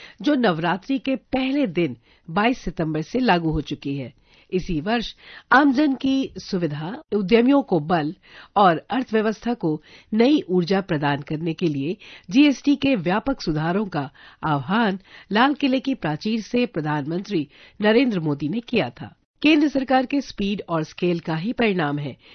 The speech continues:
कि उस आह्वान पर तत्काल निर्णय हुआ। जीएसटी प्रणाली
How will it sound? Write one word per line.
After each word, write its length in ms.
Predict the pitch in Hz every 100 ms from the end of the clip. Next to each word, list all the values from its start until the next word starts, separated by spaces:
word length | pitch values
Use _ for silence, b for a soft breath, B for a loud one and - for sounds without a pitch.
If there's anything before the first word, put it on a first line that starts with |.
| b
कि 80 | -
उस 340 | - 240 285 -
आह्वान 440 | 170 156 165 208 233
पर 200 | - 151
तत्काल 800 | - - - 254 - 247 262 254
निर्णय 340 | 170 147 135
हुआ। 320 | 127 127 135 _ b b b -
जीएसटी 520 | 214 302 254 - 285
प्रणाली 640 | 294 185 165 185 196 208